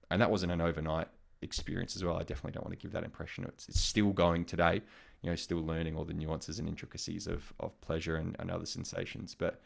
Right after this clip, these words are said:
um, I feel like I've gone on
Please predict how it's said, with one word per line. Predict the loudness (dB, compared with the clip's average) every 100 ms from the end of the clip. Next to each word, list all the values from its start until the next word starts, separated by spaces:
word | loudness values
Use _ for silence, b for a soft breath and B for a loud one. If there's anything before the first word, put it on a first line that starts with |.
| b b b -4
um, | -2 0 -4 -8 -14 _ _ -20 _ _ _ _ _ _ _ _ _ _ _ _ _ _
I | 6
feel | 10
like | 12 10
I've | 8
gone | 8 8
on | 8 6